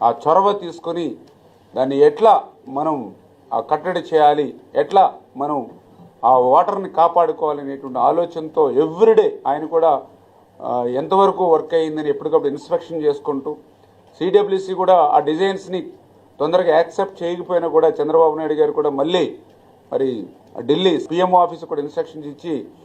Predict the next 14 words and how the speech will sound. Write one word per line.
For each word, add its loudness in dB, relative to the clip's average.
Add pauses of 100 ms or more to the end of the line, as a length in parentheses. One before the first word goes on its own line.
(480)
మరి 2
ఆయన 4
ఇచ్చినటువంటి -2
డిజైన్స్ -2
కానీ -4
ఇవి -2
కానీ 4
ఆయనకి -6
ఎక్స్పీరియన్స్ -8
ఉంది, -6 (400)
ఆయనకి -2
కొంచెం -8
స్వేచ్ఛని -2
ఇవ్వండి -2